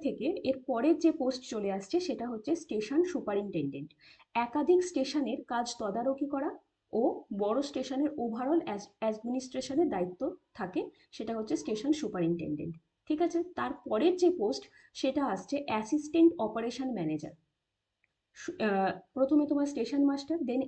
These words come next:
এসএস, এসএস মানে কি? স্টেশন সুপারিনটেনডেন্ট, then এওএম, অ্যাসিস্ট্যান্ট অপারেশন ম্যানেজার। একটি রেলওয়ে সেকশনের ট্রেন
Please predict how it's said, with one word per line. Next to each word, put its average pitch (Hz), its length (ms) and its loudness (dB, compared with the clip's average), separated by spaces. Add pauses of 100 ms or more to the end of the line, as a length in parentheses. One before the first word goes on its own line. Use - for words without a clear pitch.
(140)
এসএস, 208 280 -4 (160)
এসএস 269 300 -4
মানে 277 200 4
কি? 392 80 0 (320)
স্টেশন 294 320 2 (100)
সুপারিনটেনডেন্ট, 208 720 0 (140)
then 269 120 6 (280)
এওএম, 247 580 0 (480)
অ্যাসিস্ট্যান্ট 302 680 4 (380)
অপারেশন 254 460 -2 (100)
ম্যানেজার। 165 360 0 (500)
একটি 254 200 4 (140)
রেলওয়ে 262 400 2
সেকশনের 302 480 -4 (360)
ট্রেন 294 260 2